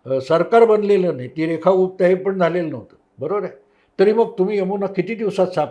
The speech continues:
करणार? अरे तो काय समोरचा भाजपचा प्रवक्ता मुख्यमंत्री आहे का? इथे गल्लत होते. हा जो उतावळेपणा आहे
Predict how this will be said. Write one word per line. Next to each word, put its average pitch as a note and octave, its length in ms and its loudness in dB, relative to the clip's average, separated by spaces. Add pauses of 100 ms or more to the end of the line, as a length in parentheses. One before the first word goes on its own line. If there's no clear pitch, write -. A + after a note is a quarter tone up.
करणार? A#2+ 320 -10
अरे D3+ 120 -10
तो F#3+ 60 0
काय F#3+ 140 -2
समोरचा E3+ 500 -2 (300)
भाजपचा E3 460 -2
प्रवक्ता E3+ 480 -2
मुख्यमंत्री F3 640 -4
आहे B2+ 80 -6
का? E2 160 -16 (1300)
इथे G#3 280 2
गल्लत A#3+ 420 6
होते. C3+ 160 -6
हा C#3+ 160 0
जो A3 120 2
उतावळेपणा G#3+ 720 4
आहे - 180 -16